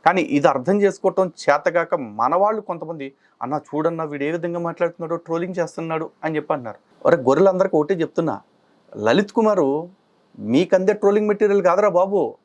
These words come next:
దానికి వేరే వాళ్ళు దొరుకుతారు, ఎత్తుక్కోండి. ఎందుకంటే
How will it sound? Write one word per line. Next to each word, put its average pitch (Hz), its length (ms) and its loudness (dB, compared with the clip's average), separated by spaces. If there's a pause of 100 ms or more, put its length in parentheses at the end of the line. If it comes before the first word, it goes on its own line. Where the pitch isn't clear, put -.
(140)
దానికి 123 240 -4
వేరే 160 180 2
వాళ్ళు 196 160 2
దొరుకుతారు, 185 360 -2
ఎత్తుక్కోండి. 202 600 -2 (600)
ఎందుకంటే 160 420 -2